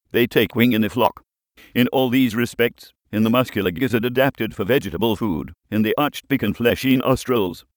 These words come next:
short legs and form of foot, that Inocerus has a close affinity with quails. But as soon as the bird is seen flying, its whole appearance changes. The long pointed wings, so different from those in the gallinaceous order,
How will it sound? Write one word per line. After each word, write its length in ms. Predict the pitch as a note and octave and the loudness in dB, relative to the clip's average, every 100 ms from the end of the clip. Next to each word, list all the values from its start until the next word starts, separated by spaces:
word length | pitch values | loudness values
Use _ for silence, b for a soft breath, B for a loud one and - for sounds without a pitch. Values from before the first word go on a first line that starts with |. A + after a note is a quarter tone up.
| _ | _
short 320 | - B2+ A2 C3+ | 2 4 4 4
legs 240 | C3+ G#2+ | 0 2
and 180 | A#2 - | -2 2
form 240 | A#2 A2 | 4 4
of 100 | G2 | 0
foot, 220 | - G2 _ _ - | -4 -6 _ _ -4
that 120 | A2+ | 2
Inocerus 600 | B2+ A#2+ - F2 D2+ - | 2 2 -2 -4 -4 -2
has 180 | F#2+ F#2 | -2 -2
a 60 | |
close 280 | - B2+ A#2+ | 0 0 2
affinity 440 | A#2 C#3 B2 F#2 | 0 0 0 -2
with 160 | E2+ D#2+ | -4 -4
quails. 560 | G2+ G#2+ F#2 G2 A2 - _ _ _ | 0 2 2 0 -6 -12 _ _ _
But 200 | - - | -4 0
as 120 | D3 | -2
soon 200 | - C3 | 0 0
as 100 | B2+ | 0
the 100 | - | -2
bird 240 | A#2+ F#2 G2+ | 0 0 2
is 140 | A#2 | -2
seen 280 | - B2+ A2+ | 0 0 2
flying, 420 | A#2 A2+ G2+ G#2+ - - | 2 2 4 2 -4 -4
its 160 | A2+ - | -4 0
whole 240 | C#3 C3+ | 2 2
appearance 480 | A#2+ A#2+ G#2 F#2 - | 2 4 4 2 -2
changes. 500 | A2 G2+ F#2 F#2 - _ _ | 0 0 0 -4 -6 _ _
The 140 | G2 A#2+ | -4 0
long 300 | B2 A#2+ G#2 | 2 2 4
pointed 340 | B2+ A#2 A#2 | 2 2 -2
wings, 380 | A2+ A#2 G#2+ - _ - | 2 2 0 -6 _ -2
so 160 | B2 | 0
different 340 | B2 C3+ C3 - | 2 0 -2 -2
from 220 | A2 G#2+ | -2 2
those 220 | B2 A#2 - | 4 4 2
in 100 | A#2 | 0
the 80 | G#2+ | 2
gallinaceous 760 | A#2 A#2 G#2+ A#2 A2+ - E2 | 2 2 4 2 0 -2 -2
order, 240 | C3 G2+ | 0 0